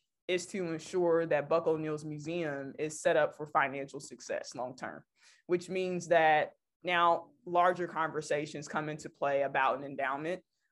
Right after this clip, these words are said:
Larger conversations are moving forward in terms of making sure that this museum, you know, we've weathered the economic landscape, as we all say here, but the formalities of how we started was on a hope and a prayer, <laughs> you know? And so now it's time to really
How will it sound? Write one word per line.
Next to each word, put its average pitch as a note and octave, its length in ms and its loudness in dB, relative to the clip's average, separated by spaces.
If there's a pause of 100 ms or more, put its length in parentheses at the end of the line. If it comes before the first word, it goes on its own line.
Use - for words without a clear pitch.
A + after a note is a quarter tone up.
(160)
Larger E3 300 4
conversations D3+ 920 -2
are C#3+ 380 2
moving G3 440 -2
forward E3 500 2
in E3 120 -4
terms D#3 280 -4
of D3+ 120 -4 (460)
making F3+ 400 2
sure E3+ 420 2
that D#3 220 4
this E3+ 200 -4
museum, D#3+ 680 -4 (580)
you G3+ 120 -2
know, F3 100 2
we've F3 260 -4
weathered F3 500 6
the D#3+ 160 4
economic E3 540 2
landscape, D#3+ 680 -2
as D#3+ 160 4
we D#3+ 160 0
all D3 200 8
say D#3 240 2
here, E3 340 2
but D3+ 320 6 (360)
the E3+ 140 4
formalities E3+ 800 2
of D#3 100 -2
how F3 180 6
we D#3 140 -2
started E3+ 380 6
was D#3 180 -4
on D3+ 160 0
a C3 60 -6
hope F#3 240 6
and E3 80 -2
a D3+ 60 -4
prayer, F#3+ 380 4 (240)
<laughs> - 200 2
you G3 240 4
know? F3 260 8
And F3 100 2
so F3 220 6
now F3+ 320 4
it's F3 160 -2
time E3+ 340 4
to F3 120 -10
really D#3+ 440 -4